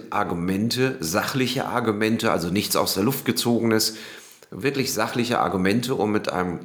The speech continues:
Verkäufer über den Preis solide zu verhandeln. Und Sie werden nicht der Einzige sein auf der Interessentenseite,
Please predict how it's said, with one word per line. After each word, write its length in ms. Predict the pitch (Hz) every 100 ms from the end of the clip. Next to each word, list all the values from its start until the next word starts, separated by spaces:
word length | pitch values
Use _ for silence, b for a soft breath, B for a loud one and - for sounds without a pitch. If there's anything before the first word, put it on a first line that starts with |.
| -
Verkäufer 800 | 101 101 104 101 104 104 101 B B B -
über 220 | 98 95
den 160 | 92 82
Preis 480 | - 82 95 95
solide 420 | - 85 95 95 92
zu 140 | 95
verhandeln. 560 | - 85 90 92 80 - B B B B B B
Und 120 | - 98
Sie 100 | 110
werden 140 | 135
nicht 160 | 135 131
der 100 | 60
Einzige 400 | 135 143 139 131
sein 380 | 104 98 101
auf 180 | - -
der 140 | - 76
Interessentenseite, 1080 | 90 - 117 - 92 92 90 92 90 87